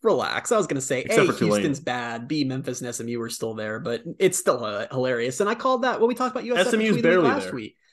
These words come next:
Speaker 1: They are. They're on their way out to the Atlantic Coast Conference. I, I, I, in Tweet of the Week last week, I said they were gonna do that. I said when U C F loses to Kansas State and they beat Rice, they're gonna be like, "Yeah, we're so back
Speaker 2: Yeah.
Speaker 1: and U C F sucks." It's, they're, they're sad little people, but it's fine.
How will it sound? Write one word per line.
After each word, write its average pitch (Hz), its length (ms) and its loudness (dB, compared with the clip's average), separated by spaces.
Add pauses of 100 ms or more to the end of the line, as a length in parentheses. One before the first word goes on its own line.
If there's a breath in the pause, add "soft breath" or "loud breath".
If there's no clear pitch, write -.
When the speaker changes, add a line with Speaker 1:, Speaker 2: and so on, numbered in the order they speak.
(120)
Speaker 1:
They 127 180 0
are. 82 180 -2
They're - 140 0
on 127 80 2
their 127 80 2
way 120 140 4
out 113 140 -4
to 120 100 -4
the 107 160 -8
Atlantic 143 340 -6
Coast - 220 -4
Conference. - 360 -14
I, 131 220 -2 (420)
I, 220 240 2 (280)
I, 214 80 4
in 226 260 4
Tweet 233 180 0
of 240 40 2
the 240 40 2
Week 226 120 0
last 240 240 0
week, 139 120 -2
I 139 60 4
said 220 300 0
they 185 60 4
were 135 60 0
gonna 117 140 -8
do 57 120 -10
that. - 120 -12
I 151 80 2
said 175 220 0
when 160 100 0
U 185 80 -2
C 214 180 -2
F 196 120 0
loses 175 260 -2
to - 80 -20
Kansas 160 300 -8
State 147 140 2
and 131 100 0
they 135 100 0
beat 135 160 -2
Rice, 120 240 -2
they're 127 100 -8
gonna 127 140 -6
be 123 80 -4
like, 104 200 -6
"Yeah, 165 440 2
we're 160 140 -2
so 147 240 0
back 151 260 0
Speaker 2:
Yeah. 95 60 -4
Speaker 1:
and - 80 -8
U 151 80 -8
C - 160 -4
F - 80 -6
sucks." - 320 -8
It's, 220 120 -18
they're, 233 300 -8
they're 226 180 -4
sad - 300 -12
little - 160 -12
people, - 300 -10
but - 120 -2
it's - 140 -6
fine. - 200 -20